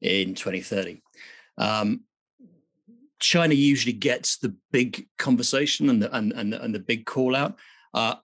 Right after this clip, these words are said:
I, I'm, I'm, I'm equally as fascinated with India because, um, I think India is, is, has shown perhaps greater resilience through pandemic.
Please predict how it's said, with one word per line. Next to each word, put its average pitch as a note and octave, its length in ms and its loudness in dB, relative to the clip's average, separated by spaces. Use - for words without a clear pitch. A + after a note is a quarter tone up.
I, A#2+ 160 -4
I'm, C3+ 300 0
I'm, B2 340 0
I'm A2+ 480 -4
equally A#2+ 600 0
as G#2 120 0
fascinated G#2+ 440 -4
with G#2+ 100 -6
India C3+ 340 4
because, A#2 880 0
um, G#2+ 560 0
I G#2+ 200 -2
think A#2+ 220 -2
India A2 540 2
is, G2+ 380 -4
is, G#2 460 -2
has G#2 200 -4
shown G#2 560 0
perhaps - 560 -4
greater A2 300 -2
resilience A2+ 560 0
through G2+ 240 0
pandemic. A#2+ 500 0